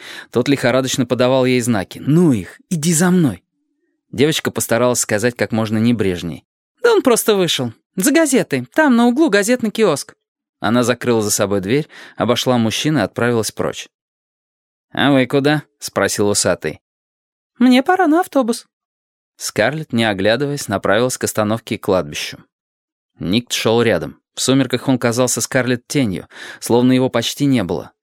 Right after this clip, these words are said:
Так, дрогнул столб нагретого воздуха, шевельнулся опавший лист. «Иди быстрее, они все на тебя смотрят, только не беги».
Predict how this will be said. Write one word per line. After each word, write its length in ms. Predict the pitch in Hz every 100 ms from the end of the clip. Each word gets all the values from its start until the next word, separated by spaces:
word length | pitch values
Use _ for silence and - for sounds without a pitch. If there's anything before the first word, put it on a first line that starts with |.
| -
Так, 320 | - - -
дрогнул 420 | - 123 165 139 117
столб 300 | - 127 120
нагретого 560 | 113 107 107 98 92
воздуха, 440 | 101 131 107 - 101
шевельнулся 600 | - 107 107 127 - 98
опавший 400 | - 110 - 107
лист. 320 | 85 - - _ _ _ _ _ _ _ _
«Иди 220 | 127 123
быстрее, 540 | 143 151 - 180 147 113 - - -
они 200 | - 165
все 180 | 170 196
на 100 | 185
тебя 220 | 170 175
смотрят, 480 | 175 208 180 113 - _ -
только 300 | 117 110 151
не 100 | 147
беги». 380 | 143 135 135